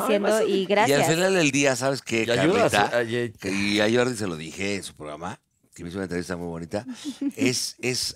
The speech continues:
Speaker 3: el, el, el... Porque es muy bueno este cabrón.
Speaker 2: ¿Quién?
Speaker 3: Ok,
Speaker 2: ¿Jordi? Sí.
Speaker 3: la entrevista, ¿sabes qué?
Speaker 1: Jordi es un chingón.
Speaker 3: El, el reconocer cuando nos equivocamos. Yo s-, dentro de mi reverencia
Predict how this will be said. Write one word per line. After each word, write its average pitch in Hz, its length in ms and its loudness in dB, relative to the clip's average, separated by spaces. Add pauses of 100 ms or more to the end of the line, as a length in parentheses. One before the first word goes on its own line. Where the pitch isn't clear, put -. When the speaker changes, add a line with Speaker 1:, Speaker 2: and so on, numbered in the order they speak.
(100)
Speaker 3:
el, 107 300 -2
el, 98 420 0
el... 92 1080 -2 (120)
Porque 104 160 -12
es 131 40 -8
muy 123 120 -6
bueno 113 160 -2
este - 160 -10
cabrón. 87 420 -10 (340)
Speaker 2:
¿Quién? 107 140 -6
Speaker 3:
Ok, - 800 -16
Speaker 2:
¿Jordi? 90 180 -2
Sí. 135 140 -10 (100)
Speaker 3:
la 82 80 -18
entrevista, 90 420 -2 (760)
¿sabes 117 280 -4
qué? - 200 0
Speaker 1:
Jordi 285 180 4
es 403 140 2
un 311 120 0
chingón. 220 300 0
Speaker 3:
El, 208 200 -2
el 107 180 -2
reconocer 107 1000 -4 (260)
cuando 82 400 -8
nos 85 200 -10
equivocamos. 90 720 -10
Yo 110 120 -6
s-, 113 140 -8 (420)
dentro 123 320 -2
de 127 120 0
mi 135 200 -6
reverencia 131 920 -4